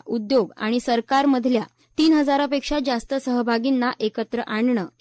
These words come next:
हे या तीन दिवसीय परिषदेचं उद्दिष्ट आहे. यामध्ये भाषणं, पॅनेल चर्चा,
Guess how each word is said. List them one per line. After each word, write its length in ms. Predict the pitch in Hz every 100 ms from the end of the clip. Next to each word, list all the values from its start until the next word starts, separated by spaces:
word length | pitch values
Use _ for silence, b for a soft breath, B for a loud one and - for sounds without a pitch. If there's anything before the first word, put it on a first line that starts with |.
| _
हे 80 | 262
या 100 | 294
तीन 280 | 294 302 320
दिवसीय 320 | 294 277 294
परिषदेचं 580 | 247 254 240 233 233 285
उद्दिष्ट 420 | 262 190 202 -
आहे. 280 | 190 180 180 _ _ _ _
यामध्ये 420 | 240 269 285 294
भाषणं, 500 | 294 247 226 247 254 285
पॅनेल 320 | 240 220 233
चर्चा, 400 | 226 226 233 233